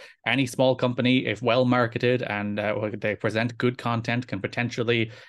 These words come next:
chip away at that audience and create discussion around themselves. As opposed to by then, it's like you, you had people who would tape trade and people who would,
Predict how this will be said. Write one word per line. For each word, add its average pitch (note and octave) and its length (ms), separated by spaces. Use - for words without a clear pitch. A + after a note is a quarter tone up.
chip - 240
away C3 400
at A2+ 260
that A2 180
audience A2+ 440
and G#2+ 180
create A2 340
discussion A2 460
around G#2 280
themselves. G2+ 600
As B2 120
opposed F3+ 180
to G3+ 40
by G3+ 100
then, G3+ 260
it's C3+ 200
like C3+ 260
you, - 300
you B2+ 220
had A#2+ 180
people A#2 240
who G2+ 60
would G2+ 120
tape F#2+ 220
trade A#2+ 260
and A2 120
people G2+ 300
who G2+ 140
would, G2+ 220